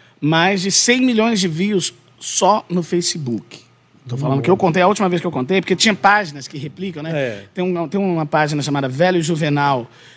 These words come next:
Speaker 1: que postava, aí dava lá quase trinta bilhões, o Parafuso Solto também repostou, dava não sei quantos
Speaker 2: Aham.
Speaker 1: milhões. Eu postava, dava muita visualização. No, só no meu YouTube tem praticamente dez milhões de views, só esse vídeo, fora o WhatsApp que não conta, né? O WhatsApp não mostra
Speaker 2: É.
Speaker 1: quanto.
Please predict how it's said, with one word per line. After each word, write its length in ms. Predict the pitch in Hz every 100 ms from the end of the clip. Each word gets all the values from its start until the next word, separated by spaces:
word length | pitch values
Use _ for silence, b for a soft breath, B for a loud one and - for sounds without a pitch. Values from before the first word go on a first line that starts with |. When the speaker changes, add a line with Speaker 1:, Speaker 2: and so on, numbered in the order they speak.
| -
Speaker 1:
que 100 | 165
postava, 480 | 160 - 190 180 160
aí 80 |
dava 200 | 180 175
lá 140 | 165 160
quase 300 | 185 180 156
trinta 300 | 170 180 156
bilhões, 580 | 139 160 175 156 139 135
o 300 | 139 131 127
Parafuso 480 | 160 156 143 175 160
Solto 280 | 156 170 -
também 220 | 151 156
repostou, 460 | 151 139 - 180 170
dava 200 | 156 156
não 80 | 131
sei 120 | 180
quantos 240 | 170 120
Speaker 2:
Aham. 60 | 135
Speaker 1:
milhões. 460 | 139 160 180 170 - B B B -
Eu 200 | 202 185
postava, 440 | 165 - 165 156
dava 240 | 139 160
muita 180 | 151 170
visualização. 520 | 156 151 143 139 185 -
No, 200 | 190 240
só 180 | - 240
no 60 | 262
meu 220 | 226 208
YouTube 500 | 170 185 208 147 123 - -
tem 220 | 156 143
praticamente 520 | 143 156 - 160 156
dez 180 | 175 190
milhões 300 | 180 170 185
de 80 | 151
views, 360 | 147 160 147 B B B B B -
só 320 | - - 185 190
esse 180 | 170
vídeo, 260 | 147 185 180
fora 320 | - - 220 226
o 40 |
WhatsApp 380 | 233 - 214 -
que 80 | 220
não 140 | 269
conta, 360 | 233 208 214 170
né? 60 | 165
O 60 |
WhatsApp 340 | 170 165 175 196
não 80 | 220
mostra 440 | 202 208 202 160
Speaker 2:
É. 140 | 143
Speaker 1:
quanto. 560 | 135 131 127 123 113